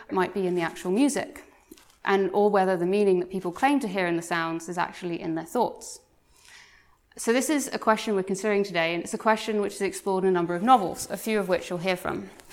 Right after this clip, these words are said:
Um, but before I give some more examples, I'm just gonna explain a little bit, bit more about my approach. So, when discussing listening to meaning of music, we have to be aware of two divergent opinions in musicology on the matter.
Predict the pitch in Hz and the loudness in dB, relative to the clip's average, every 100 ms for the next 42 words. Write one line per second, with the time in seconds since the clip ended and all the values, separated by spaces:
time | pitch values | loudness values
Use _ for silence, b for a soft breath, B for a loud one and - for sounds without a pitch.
0 | B B B B - 196 185 185 - - | B B B B 2 4 4 0 -2 0
1 | - 233 226 214 196 170 170 247 247 254 | 4 6 6 2 0 -4 0 0 2 0
2 | 226 - 190 190 196 185 - 185 175 175 | -4 -2 -4 -2 -2 -2 -4 -4 -2 4
3 | 214 202 185 170 - 196 196 190 180 175 | 4 4 0 -6 -6 -4 -2 -4 -4 -6
4 | - 185 180 - 269 - - - - _ | -6 -6 -6 0 0 0 -12 -18 -18 _
5 | - - - - 180 - - _ - B | -20 -18 -6 0 0 -2 -14 _ -20 B
6 | B B B B 220 233 233 - 320 320 | B B B B 0 2 2 0 0 2
7 | 302 277 - - - 208 226 226 208 196 | 0 -2 -6 -18 -8 -2 0 2 0 2
8 | 190 185 247 214 170 175 175 175 175 170 | 0 2 4 4 4 0 -2 -4 -2 -2
9 | 175 - - 202 226 247 247 208 185 180 | -2 -6 -4 0 0 0 2 4 2 0
10 | - 214 202 180 180 208 208 208 - - | -4 -2 0 -2 2 2 2 -2 -4 -2
11 | 190 185 175 175 - 214 202 170 170 175 | 2 2 2 -2 2 4 4 2 -2 -4
12 | 170 170 165 175 180 175 170 - - | -4 -4 -4 -2 -2 -2 -6 -12 -16